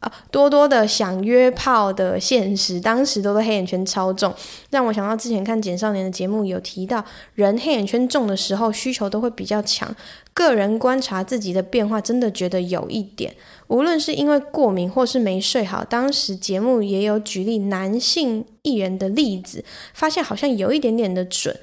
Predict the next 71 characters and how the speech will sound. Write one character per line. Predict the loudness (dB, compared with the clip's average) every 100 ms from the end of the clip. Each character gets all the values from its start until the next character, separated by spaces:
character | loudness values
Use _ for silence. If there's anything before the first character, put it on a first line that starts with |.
| -20 -4
多 | 0
多 | 2
可 | 2
以 |
观 | 0 0 0
察 | -4
自 | -4 -4
己 |
的 | -4
变 | -2 -2
化， | -2
但 | -2 -2
不 | 0
知 | -2
道 | -2
是 | -4
不 |
是 | -2
对 | -4
每 | -4
个 | -4
人 | -4
都 | -4
是 | -4
准 | -2 -2 -2 -4
的。 | 0 0 -2 -12 _ -20 -20 -20 _ _ _
好， | -2 2 2 0 -4
分 | 0 2
两 | 2 0
个 |
部 | -2 -2
分。 | 0 -4 -6 -16 _ 0
你 | 2
有 | 4
购 | 4 4
买 | 2
延 | 0 -2 0
上 | 0
二 | 2
九 | 0 2
九 | 0
版 | 0 -2
本， | 0
你 | 0 0
很 | 0 -2 0
棒， | -2 -2
你 | 0
就 | 2
是 | 2
那 | 2
个 | 0
早 | 0 0
鸟， | 0 0 -4
你 | -2
就 | 0
是 | 0
个 | 0
聪 | 0 2 2 2
明 | 2 2 0
人。 | -4 -4 -2
各 | 2
位 | 4
观 | 4
众， | 2 0
来， | -2 -4
掌 | -4 0
声 | 2
鼓 | 2
励 | 2
鼓 | 2
励， | 0